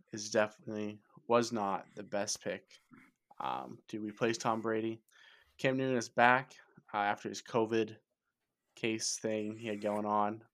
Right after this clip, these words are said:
but he did not come back with a vengeance at all. Uh, he had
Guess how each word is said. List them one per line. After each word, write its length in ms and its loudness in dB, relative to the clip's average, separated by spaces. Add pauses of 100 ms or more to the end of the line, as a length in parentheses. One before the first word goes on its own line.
(240)
but 100 -2
he 120 -2
did 140 0
not 240 4
come 160 -4
back 260 -2 (440)
with 140 -6
a 40 -6
vengeance 480 -8
at 200 0
all. 260 -4 (800)
Uh, 360 -4 (180)
he 400 -6
had 220 -4